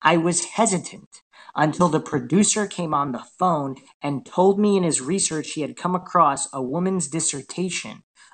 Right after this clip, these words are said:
about the history of Guyana, that some one hundred years ago, a white minister convinced his Amerindian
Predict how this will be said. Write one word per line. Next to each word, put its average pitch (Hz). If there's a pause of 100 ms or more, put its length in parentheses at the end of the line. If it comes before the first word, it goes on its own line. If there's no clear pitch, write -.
about 139
the 139
history 190
of 151
Guyana, 147 (240)
that 139
some 170
one 165
hundred 180
years 175
ago, 135
a 139
white 156
minister 104 (420)
convinced 175
his 170
Amerindian 180